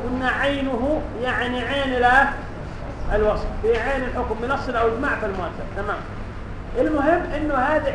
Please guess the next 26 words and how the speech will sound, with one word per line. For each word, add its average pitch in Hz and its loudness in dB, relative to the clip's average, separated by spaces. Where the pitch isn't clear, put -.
عبارة 285 6
عن، 240 2
تمام، 254 4
عبارة 269 8
عن 226 2
علة 269 2
منصوصة 247 -2
اشتملت 277 2
على 247 2
معنى 262 0
لا 240 2
مناسب. 196 -4
قلنا 262 2
لكم 311 4
إيش 302 -2
الفرق 302 4
بين 277 4
العين، 302 2
المقصود 269 0
بالعين 285 4
النوع، 277 4
ها؟ 277 4
المقصود 285 0
بالعين 285 6
إيش 294 6
النوع؟ 226 -2